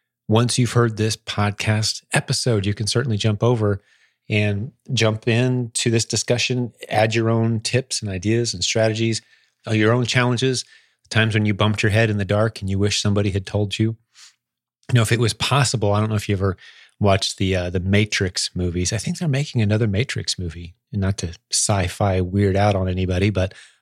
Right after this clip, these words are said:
um, I did like the Matrix movies. But one of the things, one of the features of that movie, for those who didn't see it,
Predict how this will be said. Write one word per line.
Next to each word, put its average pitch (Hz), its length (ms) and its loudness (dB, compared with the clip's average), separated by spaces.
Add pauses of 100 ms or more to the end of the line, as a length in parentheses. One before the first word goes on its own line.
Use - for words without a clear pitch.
um, 92 160 -2
I 95 60 2
did 110 220 2
like 107 180 0
the - 80 -4
Matrix 98 460 -2
movies. 98 340 0 (340)
But - 300 -2
one 131 160 6
of 123 80 2
the 117 80 0
things, 113 340 0
one 117 100 2
of 110 60 0
the 92 60 -6
features 110 420 0
of 92 120 0
that 95 160 0
movie, 107 260 2
for - 140 -6
those 98 220 2
who 90 80 -2
didn't 117 240 0
see 90 200 -4
it, 92 160 -2